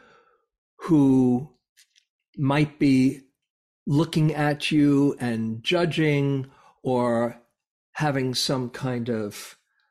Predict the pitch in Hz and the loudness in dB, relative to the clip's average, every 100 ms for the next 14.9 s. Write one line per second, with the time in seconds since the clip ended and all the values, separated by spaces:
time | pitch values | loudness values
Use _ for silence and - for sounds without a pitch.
0 | _ _ _ 131 117 107 104 98 110 - | _ _ _ -10 -8 -8 -8 -8 -12 -16
1 | _ _ 190 214 147 160 160 _ 170 147 | _ _ -20 -20 -20 -20 -20 _ -20 -20
2 | - _ _ _ _ _ _ _ _ - | -20 _ _ _ _ _ _ _ _ -2
3 | 139 160 165 151 139 123 - - _ _ | 0 0 0 2 0 -2 -8 -18 _ _
4 | - - 180 175 170 - - - 151 135 | -8 -2 0 0 -2 -4 -4 -6 -4 -2
5 | 147 147 139 - 147 143 139 - - 185 | 0 -2 -4 0 2 2 0 -10 -8 -4
6 | 185 202 196 - - 277 339 170 110 - | -2 0 -2 -6 -2 0 0 -2 -4 -6
7 | - 156 170 175 240 277 277 _ _ _ | -8 -6 -4 -6 -6 -6 -8 _ _ _
8 | _ _ _ _ _ _ _ _ _ _ | _ _ _ _ _ _ _ _ _ _
9 | - 180 196 190 - - 233 247 233 208 | -6 -2 -2 -2 -6 -8 -2 0 2 0
10 | - - - - - 160 151 - 202 185 | -4 -20 -20 -12 -2 -2 0 0 0 0
11 | 180 170 170 165 _ _ _ _ _ 147 | 0 2 0 -2 _ _ _ _ _ -2
12 | 135 139 139 156 156 160 - _ _ _ | 0 0 0 2 2 -2 -12 _ _ _
13 | _ _ _ _ _ _ _ _ _ 202 | _ _ _ _ _ _ _ _ _ _
14 | - - - 190 185 165 156 139 | -16 -12 -6 0 2 4 2 0